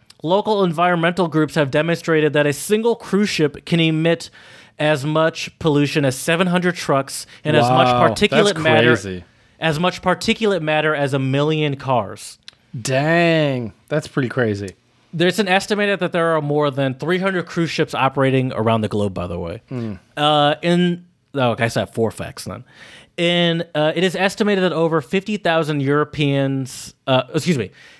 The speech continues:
Speaker 1: it is estimated that, uh, over fifty thousand Europeans die prematurely every year as a dir-, uh, as a result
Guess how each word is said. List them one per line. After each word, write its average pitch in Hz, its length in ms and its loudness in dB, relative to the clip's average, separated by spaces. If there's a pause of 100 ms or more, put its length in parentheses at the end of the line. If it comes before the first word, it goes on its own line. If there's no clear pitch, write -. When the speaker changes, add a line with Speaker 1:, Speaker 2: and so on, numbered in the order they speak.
(180)
Speaker 1:
it 190 100 2
is 202 160 0
estimated 214 500 0
that, 165 340 -4
uh, 147 360 2
over 156 300 2
fifty 220 340 -2
thousand 180 400 0
Europeans 156 680 -2
die 135 400 2
prematurely 190 1000 0
every 170 320 2
year 156 280 2
as 135 200 -2
a 131 80 0
dir-, 117 260 -4 (120)
uh, 131 40 -2
as 127 240 0
a 139 60 0
result 131 520 0